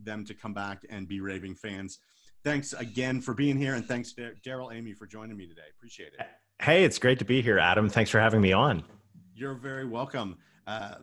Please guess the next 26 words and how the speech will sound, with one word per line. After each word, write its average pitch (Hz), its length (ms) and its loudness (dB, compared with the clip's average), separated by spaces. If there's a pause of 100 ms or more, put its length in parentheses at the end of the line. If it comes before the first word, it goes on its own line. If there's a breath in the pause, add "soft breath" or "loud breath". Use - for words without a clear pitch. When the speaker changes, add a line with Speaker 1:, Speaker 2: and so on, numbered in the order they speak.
(280)
Speaker 1:
you 143 100 -2
know, 170 80 0
but 175 120 -4
before 226 360 -2
we 254 100 -4
get 175 200 -6
to 175 100 -6
the, 123 240 -2
the 123 80 -4
hyper 147 400 -6
growth 120 460 -8
that, 110 200 -12
that 113 140 -12
you 165 100 -10
build 120 280 -8
for 123 100 -14
your 104 120 -12
clients, 113 320 -12
and 101 80 -14
you've 104 120 -10
been 120 120 -8
successful 113 540 -10 (120)
doing 123 240 -6
it 120 100 -8
for 107 180 -12
years, 104 500 -8